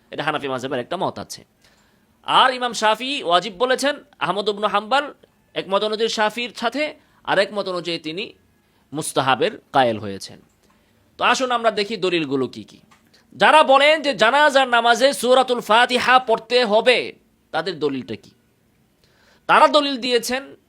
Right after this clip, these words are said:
একটা হচ্ছে লা সলাতা লিমান লাম ইয়াকরা বিফাতিহাতিল কিতাব। সূরাতুল ফাতিহা পড়ার ব্যাপারে সাধারণ যে হাদিসটি রয়েছে,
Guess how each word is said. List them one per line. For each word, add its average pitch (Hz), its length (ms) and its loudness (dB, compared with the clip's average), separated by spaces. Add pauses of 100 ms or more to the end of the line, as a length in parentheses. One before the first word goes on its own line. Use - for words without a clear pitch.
(280)
একটা 143 320 -2
হচ্ছে 196 340 -6 (840)
লা 190 200 4 (200)
সলাতা 233 500 4
লিমান 233 320 -4
লাম 247 180 -2
ইয়াকরা 254 400 0
বিফাতিহাতিল 208 720 0
কিতাব। 107 340 -6 (1300)
সূরাতুল 247 500 4
ফাতিহা 220 560 2 (540)
পড়ার 220 260 4
ব্যাপারে 175 400 0 (640)
সাধারণ 226 520 2 (640)
যে 156 280 2 (840)
হাদিসটি 214 460 -4
রয়েছে, 135 440 -2